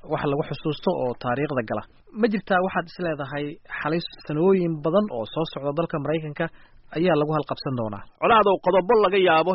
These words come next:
Speaker 2: in dadweynihii xalay dooda daawaday ay u arkeen wax caadi ah, ayaa suurtagal ah in berri ka maalin sababo kala duwan dartood loo xuso oo hadalhayntooduna ay aad u badato. Waxaa xalay ii soo baxday in labada musharax ee dhinaca madaxweyne ku-xigeennimada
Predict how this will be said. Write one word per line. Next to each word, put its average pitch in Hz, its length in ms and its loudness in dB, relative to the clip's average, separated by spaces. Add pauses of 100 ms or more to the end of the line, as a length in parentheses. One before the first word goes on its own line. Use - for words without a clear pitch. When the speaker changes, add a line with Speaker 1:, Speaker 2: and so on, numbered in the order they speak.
Speaker 2:
in 185 180 -2
dadweynihii 185 540 2
xalay 190 340 2
dooda 165 400 4
daawaday 165 540 2 (180)
ay 170 180 0
u 202 140 4
arkeen 180 320 0
wax 190 160 -4
caadi 170 380 2
ah, 170 140 4 (140)
ayaa 214 240 2
suurtagal 185 480 -2
ah 180 160 4 (100)
in 220 180 0
berri 202 240 2
ka 196 160 -4
maalin 170 360 2
sababo 180 460 2
kala 175 220 0
duwan 165 260 0
dartood 160 400 0 (380)
loo 175 180 6
xuso 170 300 -2 (180)
oo 165 200 2
hadalhayntooduna 165 800 0
ay 151 160 0
aad 160 240 2
u 170 80 -4
badato. 139 300 -2 (560)
Waxaa 135 300 0
xalay 165 220 2
ii 190 140 2
soo 180 160 0
baxday 156 320 0 (340)
in 220 100 4
labada 202 280 2
musharax 175 540 -2
ee 165 180 0
dhinaca 190 260 0
madaxweyne 165 420 0
ku-xigeennimada 165 720 0